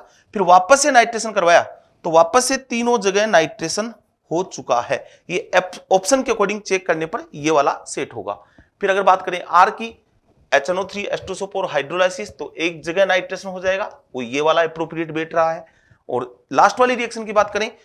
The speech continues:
तो के वन ओ फ़ोर, के ओ एच हाइड्रोलाइसिस, एमी का ऑक्सीडेशन हो जाएगा कार्बोक्सिलिक एसिड में,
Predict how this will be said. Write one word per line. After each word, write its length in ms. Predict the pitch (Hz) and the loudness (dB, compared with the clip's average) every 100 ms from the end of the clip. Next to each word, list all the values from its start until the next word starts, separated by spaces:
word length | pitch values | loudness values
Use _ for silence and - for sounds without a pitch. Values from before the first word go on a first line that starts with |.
| _ - | _ -16
तो 60 | |
के 160 | 151 175 | -4 0
वन 180 | 180 196 | 0 -2
ओ 60 | |
फ़ोर, 220 | 196 214 214 | -2 -4 -4
के 160 | - | -4
ओ 100 | 190 202 | -4 -2
एच 100 | 175 | -4
हाइड्रोलाइसिस, 500 | 165 180 180 220 - 160 | 0 0 -2 -12 -8 -4
एमी 240 | 160 175 | -4 -4
का 160 | 175 180 | 0 0
ऑक्सीडेशन 520 | - 147 - 180 185 | 0 -6 -8 -10 -8
हो 60 | 180 | -6
जाएगा 240 | 190 196 190 | -2 -2 0
कार्बोक्सिलिक 540 | 156 151 156 190 185 | 0 -2 -4 -12 -10
एसिड 240 | 170 185 | -10 -10
में, 120 | 196 | -12